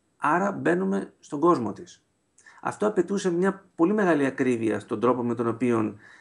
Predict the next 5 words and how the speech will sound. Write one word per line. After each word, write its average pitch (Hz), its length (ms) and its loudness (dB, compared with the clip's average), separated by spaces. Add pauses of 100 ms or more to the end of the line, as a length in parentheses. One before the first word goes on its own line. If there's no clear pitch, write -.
(200)
εμ, 107 600 -4 (220)
θα 135 100 -2
κινηματογραφούσαμε 113 840 2
την 101 180 -6
ταινία. 123 460 0